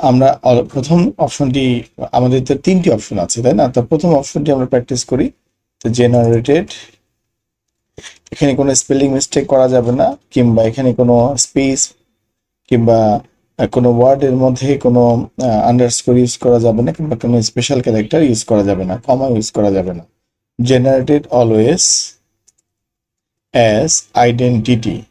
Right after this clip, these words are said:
identity। ওকে, এরপরে এই আইডি নামে ক-, যে প্রথম কলামটি আমরা করলাম, নাম্বার হচ্ছে তার ডেটা টাইপ, generated always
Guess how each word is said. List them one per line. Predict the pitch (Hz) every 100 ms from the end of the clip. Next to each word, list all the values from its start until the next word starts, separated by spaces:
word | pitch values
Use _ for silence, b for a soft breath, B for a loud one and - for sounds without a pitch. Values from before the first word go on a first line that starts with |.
| _ _ 90 104
identity। | 107 131 123 113 165 - 110 - -
ওকে, | 98 190 262 _ _ _ _ _ 135
এরপরে | 127 131 139 269 - _ _ _ _ _ _ _ _
এই | 156 135
আইডি | - 135 143 170
নামে | 160 165 147
ক-, | 135 117 123
যে | 120
প্রথম | 131 156 147
কলামটি | 120 117 107 113
আমরা | 107 107
করলাম, | 107 101 127 135 120
নাম্বার | 110 110 113
হচ্ছে | 123 113
তার | 117
ডেটা | 110 98 101
টাইপ, | 107 127 - _ _ _ _ - 123
generated | 131 127 127 135 127 160 110 117
always | 120 117